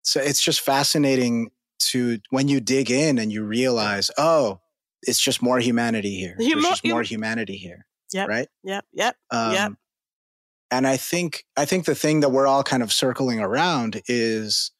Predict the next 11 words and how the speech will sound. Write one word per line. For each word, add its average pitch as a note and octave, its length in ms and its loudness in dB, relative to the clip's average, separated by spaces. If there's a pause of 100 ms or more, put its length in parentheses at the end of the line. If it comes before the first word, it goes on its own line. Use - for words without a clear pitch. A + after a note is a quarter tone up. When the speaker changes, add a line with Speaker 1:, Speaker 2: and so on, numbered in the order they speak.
(440)
Speaker 1:
that A#2 320 0
you D3+ 200 2
opened D3 300 2
up C3 140 0
Aristotle B2 640 2
and G#2+ 100 -2
it G#2 80 -2
spoke C#3+ 360 -2
to A2+ 140 -2
you. G#2 340 -2 (220)
Speaker 2:
Yeah. D#3+ 220 -2